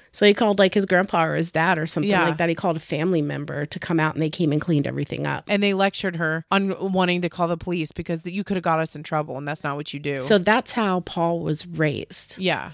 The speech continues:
Speaker 1: He was raised to throw doubt. Now,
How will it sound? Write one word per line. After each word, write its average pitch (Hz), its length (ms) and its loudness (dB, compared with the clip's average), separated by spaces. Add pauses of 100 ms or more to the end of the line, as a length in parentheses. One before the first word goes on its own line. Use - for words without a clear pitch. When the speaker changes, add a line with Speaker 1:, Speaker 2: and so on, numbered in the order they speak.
Speaker 1:
He 202 100 4
was 180 200 2
raised 165 480 0 (360)
to 170 340 4 (140)
throw 180 400 2
doubt. 156 460 0 (100)
Now, 165 440 6